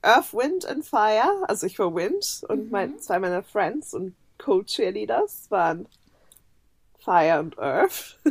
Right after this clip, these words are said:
Speaker 2: Mhm.
Speaker 1: <laughs> Aber ja, es hat sich, glaub ich, jetzt ausge-Halloween bei Practices. Obwohl heute und morgen ist ja auch noch. Aber ich heute,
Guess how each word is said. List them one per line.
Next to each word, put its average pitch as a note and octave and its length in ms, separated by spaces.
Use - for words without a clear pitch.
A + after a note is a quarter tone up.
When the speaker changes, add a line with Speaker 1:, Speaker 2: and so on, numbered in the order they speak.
Speaker 2:
Mhm. C4 340
Speaker 1:
<laughs> - 840
Aber A3 460
ja, G#3 380
es G3+ 140
hat D#4+ 160
sich, - 140
glaub G#3+ 200
ich, - 60
jetzt - 220
ausge-Halloween G3 1040
bei F3+ 160
Practices. F#3+ 920
Obwohl G3+ 300
heute G3+ 340
und F#3+ 100
morgen F3 460
ist - 180
ja - 180
auch D#3 40
noch. C#3+ 200
Aber - 120
ich F3+ 120
heute, E3+ 400